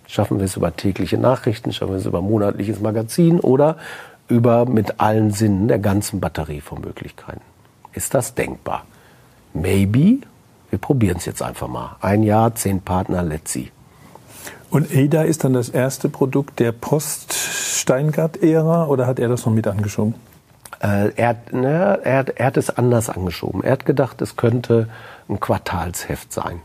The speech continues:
Speaker 1: um zu sagen, Digitalisierung ist so, äh, besonders, das verdient eigentlich ein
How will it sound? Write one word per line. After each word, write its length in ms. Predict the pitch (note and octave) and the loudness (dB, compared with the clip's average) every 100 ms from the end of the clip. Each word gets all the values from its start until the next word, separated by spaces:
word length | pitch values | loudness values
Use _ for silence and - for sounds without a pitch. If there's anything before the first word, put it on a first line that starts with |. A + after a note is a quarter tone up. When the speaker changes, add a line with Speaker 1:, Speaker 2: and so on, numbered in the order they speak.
| - | -10
Speaker 1:
um 140 | - | -6
zu 120 | G2 | 0
sagen, 260 | G2+ G2+ G2 | 2 2 2
Digitalisierung 920 | G2+ G#2 - A2 G#2 G#2 A#2 A2 A2 | 0 0 2 2 2 2 2 2 2
ist 200 | - - | 0 0
so, 520 | G#2+ G#2 A2+ A#2+ B2 - | 2 6 6 6 4 0
äh, 140 | G#2+ | -2
besonders, 600 | G2+ G2+ G#2 G#2+ C3+ - | 0 0 0 2 0 0
das 140 | - G2+ | -4 -4
verdient 640 | - - G#2+ G#2 A2+ A#2+ | -8 -2 0 2 2 0
eigentlich 380 | - G2+ - - | 0 -2 -2 -2
ein 80 | G2+ | -2